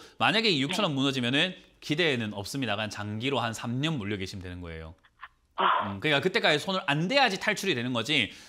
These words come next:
Speaker 1: 삼 년
Speaker 2: 네.
Speaker 1: 물려 있는 동안 손을 대버리면은 그때는 탈출이 불가능합니다. 아시겠죠?
Speaker 2: 네네.
Speaker 1: 그래서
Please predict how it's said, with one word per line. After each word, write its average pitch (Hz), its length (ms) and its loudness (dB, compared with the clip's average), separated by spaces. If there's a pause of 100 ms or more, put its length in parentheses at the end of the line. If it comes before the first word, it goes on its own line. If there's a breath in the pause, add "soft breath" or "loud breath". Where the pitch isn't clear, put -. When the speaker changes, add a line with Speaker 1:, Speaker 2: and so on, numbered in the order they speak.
Speaker 1:
삼 180 320 0
년 214 200 4
Speaker 2:
네. 143 60 4
Speaker 1:
물려 151 140 4
있는 156 180 2
동안 147 220 2
손을 190 240 -2
대버리면은 202 840 2
그때는 143 240 -4
탈출이 135 280 -4
불가능합니다. 110 560 -4
아시겠죠? 92 400 -8 (920)
Speaker 2:
네네. 170 440 2
Speaker 1:
그래서 139 340 2